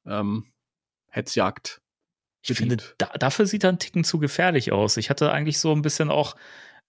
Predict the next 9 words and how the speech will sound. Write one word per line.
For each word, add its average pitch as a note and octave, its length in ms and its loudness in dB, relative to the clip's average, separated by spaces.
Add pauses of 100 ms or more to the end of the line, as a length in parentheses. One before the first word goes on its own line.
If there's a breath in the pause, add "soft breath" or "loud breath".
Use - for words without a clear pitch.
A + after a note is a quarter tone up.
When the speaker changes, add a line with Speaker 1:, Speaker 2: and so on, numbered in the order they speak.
(200)
Speaker 2:
angenommen, D3+ 360 2
ob D3 100 -2
Slimer E3 380 4
eventuell A2+ 440 2
wieder A2+ 140 4
diesen G#2+ 240 -2
Part G#2+ 420 0 (220)
einnimmt G#2 640 -2
nochmal. G2+ 440 -2